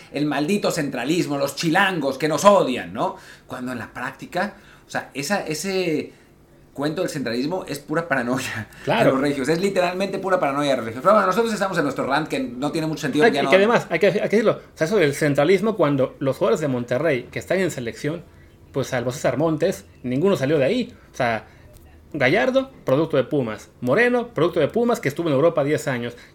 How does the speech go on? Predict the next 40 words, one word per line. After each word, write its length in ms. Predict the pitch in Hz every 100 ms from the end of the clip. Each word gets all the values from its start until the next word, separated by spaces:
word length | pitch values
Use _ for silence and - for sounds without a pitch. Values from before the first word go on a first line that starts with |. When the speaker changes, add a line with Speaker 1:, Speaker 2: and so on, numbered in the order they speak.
| -
Speaker 2:
Charlie, 480 | 208 226 240 262 -
este, 580 | 131 120 120 - 120 113
producto 300 | 127 156 151
de 80 |
Cruz 140 | 123 120
Azul, 380 | 190 247 262 - - -
que 180 | 127
estuvo 280 | 117 - 170
en 80 | 147
Europa 260 | 131 151 143
un 100 | 151
año 340 | 220 226 226 - - - - _ -
y 140 | 143
acaba 260 | 135 160 165
de 120 | 143
llegar. 340 | 131 127 117 - - - - -
O 40 |
sea, 200 | 123 120
¿de 120 | 120
qué, 140 | 202 202
de 200 | 160 147
qué 100 | 202
fra-? 120 | 226
Bueno, 160 | 175 135
ya 60 |
era 100 | 147
Romo, 280 | 151 160 123
¿no? 100 | 139
Que 80 | 139
igual, 340 | 123 120 110
que 160 | 135 113
es, 120 | 107
Charlie 240 | - 139 143
se 80 | 123
hace 120 | 139
ahora 120 | 131
en 60 | 123
Cruz 140 | 113
Azul, 100 | 123
¿no? 160 | 156